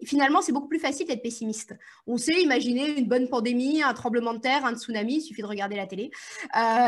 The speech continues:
et on a beaucoup plus de mal à aller chercher des scénarios positifs. Du coup, l'optimisme, pour moi, au contraire, <laughs> c'est, c'est faire preuve de lucidité et d'essayer de créer demain. Et ça serait ma définition de l'optimisme, de se dire que demain peut être un peu plus chouette qu'aujourd'hui et tu, et tout faire pour y contribuer.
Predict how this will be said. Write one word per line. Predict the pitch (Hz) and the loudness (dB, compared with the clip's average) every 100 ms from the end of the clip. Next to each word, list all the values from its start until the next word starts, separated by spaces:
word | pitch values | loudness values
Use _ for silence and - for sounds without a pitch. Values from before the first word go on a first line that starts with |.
| - | 4
et | 254 285 302 | 0 2 2
on | 262 226 | 2 2
a | 226 | -2
beaucoup | 220 240 269 | -2 -2 -2
plus | 285 277 208 | -2 -4 -2
de | 240 | 0
mal | 247 262 294 | 4 4 4
à | |
aller | 214 226 | 0 -2
chercher | 226 226 285 | -6 -8 -6
des | 247 | -8
scénarios | 226 226 220 240 | -6 -4 -2 -2
positifs. | 247 226 233 359 | -4 -6 -6 -6
Du | 208 | -8
coup, | 208 311 | -4 -4
l'optimisme, | 220 - 247 311 254 208 | -4 -4 -4 -4 -4 -6
pour | 208 | -4
moi, | 247 - | -2 -2
au | 285 | -4
contraire, | 285 254 240 - 302 240 - | -6 -10 -8 0 2 2 -2
<laughs> | - - | -6 -10
c'est, | - - 311 294 302 - 370 370 320 | -6 0 0 2 -2 -6 -14 -14 -8
c'est | 277 | -4
faire | 277 269 | 0 0
preuve | - 320 | 0 0
de | 262 | 0
lucidité | 240 277 277 247 240 311 | 0 -2 -2 -6 -4 -6
et | |
d'essayer | 247 254 262 | -4 -6 -6
de | 277 | -8
créer | - 247 | -4 -4
demain. | 220 226 294 | -2 -2 -2
Et | 294 | -2
ça | 214 | -6
serait | 254 | -4
ma | 214 | -4
définition | 190 220 262 247 277 | -4 -4 -4 -4 -4
de | 233 | -6
l'optimisme, | 214 214 226 311 233 | -8 -6 -6 -6 -6
de | 196 | -8
se | 202 | -6
dire | 208 233 285 | -8 -8 -10
que | 233 | -8
demain | 185 175 247 247 320 - | -8 -4 -2 -2 -4 -4
peut | 220 | -6
être | 214 | -6
un | 220 | -8
peu | 247 | -8
plus | 220 240 | -8 -6
chouette | 277 277 | -6 -6
qu'aujourd'hui | 240 220 208 214 285 | -8 -6 -6 -6 -8
et | |
tu, | - 214 - | -8 -16 -10
et | 220 220 | -10 -6
tout | 285 | -8
faire | 277 233 247 | -4 -6 -6
pour | - 208 | -8 -10
y | |
contribuer. | - 185 180 - | -10 -16 -14 -16